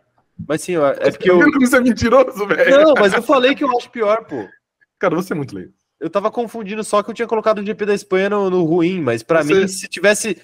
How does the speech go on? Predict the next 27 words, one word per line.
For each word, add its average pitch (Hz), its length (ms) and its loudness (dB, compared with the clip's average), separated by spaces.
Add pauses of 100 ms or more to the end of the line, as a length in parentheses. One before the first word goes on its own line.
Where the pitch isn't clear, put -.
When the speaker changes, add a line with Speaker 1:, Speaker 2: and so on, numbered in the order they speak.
(160)
Speaker 1:
se - 80 -4
o 190 40 2
G 202 100 4
P 214 100 2
da 247 80 6
Espanha 226 220 0
tivesse 185 240 0
dentro 170 160 0
do 151 100 0
ruim, 135 460 -2 (340)
a 139 180 2
Holanda 156 420 4
é, 190 340 6
é 156 40 -2
um 170 140 -2
ruim 180 320 -4
pior, 180 320 0
entendeu? 170 100 0
Speaker 2:
Amigão, 160 400 2
esse 147 220 2
é - 20 4
o 156 80 2
quinto 175 320 -8
circuito 160 460 -2
e - 20 -4
você 151 240 0
já, 156 300 0